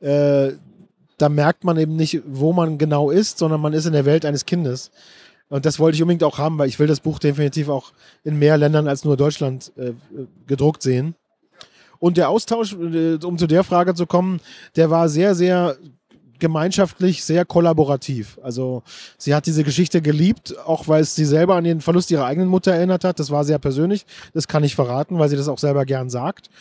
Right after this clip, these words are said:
Und, ähm, dadurch haben wir uns sehr, sehr bewusst eben auch ganz, ich hab gesagt, „Glaubst du, dass es so richtig ist? Sollen wir da nochmal was verschieben? Wollen wir die Seite anders machen?“ Das war ein ganz wunderschöner Austausch und es ist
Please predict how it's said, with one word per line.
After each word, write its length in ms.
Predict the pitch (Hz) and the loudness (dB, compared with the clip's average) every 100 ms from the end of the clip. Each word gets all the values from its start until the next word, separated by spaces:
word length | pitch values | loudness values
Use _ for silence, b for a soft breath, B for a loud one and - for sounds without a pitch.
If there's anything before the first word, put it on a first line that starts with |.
| B B B B _ | B B B B _
Und, 420 | - 170 175 160 - | 2 4 2 -2 -4
ähm, 640 | 156 156 156 156 156 151 _ 139 | -2 0 -2 -4 -8 -12 _ -4
dadurch 240 | 147 156 | -2 0
haben 140 | 180 | 0
wir 80 | 220 | 2
uns 160 | 202 165 | 0 0
sehr, 200 | 170 208 | 2 2
sehr 160 | 196 | 2
bewusst 540 | 180 160 151 202 214 - | 0 0 2 2 0 -4
eben 260 | 165 160 | -8 -4
auch 140 | 156 151 | -6 -4
ganz, 320 | 165 165 - | -4 -6 -8
ich 140 | 143 | -6
hab 100 | 165 | -6
gesagt, 360 | - 160 156 - b b b | -2 -2 -2 -6 b b b
„Glaubst 260 | - 160 180 | 0 2 4
du, 60 | 185 | 2
dass 160 | 165 | 2
es 100 | 156 | 2
so 80 | 151 | 0
richtig 340 | 147 196 196 | 0 -2 -2
ist? 160 | 180 175 | -2 -2
Sollen 200 | 165 151 | -2 0
wir 80 | 147 | 0
da 100 | 147 | 0
nochmal 240 | 160 151 | -2 -2
was 140 | 139 - | -4 -6
verschieben? 500 | 139 185 175 175 156 b b b b - | -8 -6 -6 -6 -10 b b b b -18
Wollen 200 | 143 151 | -4 0
wir 80 | 160 | 2
die 80 | 160 | 4
Seite 300 | 151 147 147 | 2 2 0
anders 280 | 180 185 | 2 2
machen?“ 240 | 170 160 160 | 2 0 -2
Das 140 | 139 | -2
war 80 | 160 | -2
ein 80 | 156 | -2
ganz 240 | 175 175 | -4 -2
wunderschöner 560 | 160 185 170 - 160 147 | -2 2 0 0 0 0
Austausch 420 | 143 - 160 143 | -2 -2 -2 -2
und 60 | 143 | -4
es 120 | 135 | -4
ist 280 | 135 135 | -6 -8